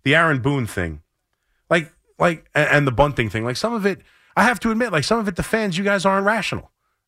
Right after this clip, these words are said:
and that's part of it. Like, that's part of it. I get it. We're not rational. Like, the bunting is stupid, but you guys clamor. You know how many phone calls I take about bunting?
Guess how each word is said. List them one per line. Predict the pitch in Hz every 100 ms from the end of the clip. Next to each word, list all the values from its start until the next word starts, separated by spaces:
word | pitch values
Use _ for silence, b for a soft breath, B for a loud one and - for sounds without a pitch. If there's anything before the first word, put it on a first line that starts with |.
| -
and | 180
that's | 214 -
part | - 226 160
of | 78
it. | -
Like, | 120 127
that's | 196
part | - 202 202
of | 107
it. | 113
I | 135
get | 156 180
it. | 131
We're |
not | 147 160
rational. | 170 160 - - _ _ _ _ _
Like, | 147 147
the | 151
bunting | 196 208 208
is | 180
stupid, | - 240 160
but | 185
you | 220
guys | 220 220
clamor. | - 226 233 196
You |
know | 208
how | 285
many |
phone | 214 202 220
calls | 233 214
I | 202
take | 208
about | 202 185
bunting? | 151 185 214